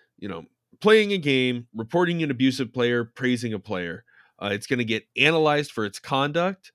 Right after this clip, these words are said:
Uh, they'll determine, you know, yes, if the abuse occurred or if not, and then either, uh, take action against the abuser or reward the player if it's successful. And if it's,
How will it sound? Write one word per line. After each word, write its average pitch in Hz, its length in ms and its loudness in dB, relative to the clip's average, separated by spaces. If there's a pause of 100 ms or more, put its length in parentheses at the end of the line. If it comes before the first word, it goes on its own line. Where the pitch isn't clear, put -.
(320)
Uh, 104 180 -2
they'll 117 200 4
determine, 120 580 2
you 110 100 2
know, 101 240 2
yes, 120 600 2
if 110 280 2 (160)
the 110 160 0
abuse 107 320 -4
occurred 190 560 2
or 113 140 0
if 104 180 -4
not, 147 340 2 (280)
and 113 160 -2
then 117 200 0
either, 120 640 2 (280)
uh, 95 260 -2
take 135 320 -2
action 123 380 4
against 120 360 0
the 110 100 -2
abuser 196 640 0 (200)
or 139 300 4
reward 113 840 2 (280)
the 107 340 -6
player 104 460 0
if 117 200 -6
it's 98 140 -12
successful. 170 680 -2
And 110 240 -2
if 101 200 -6
it's, - 360 -10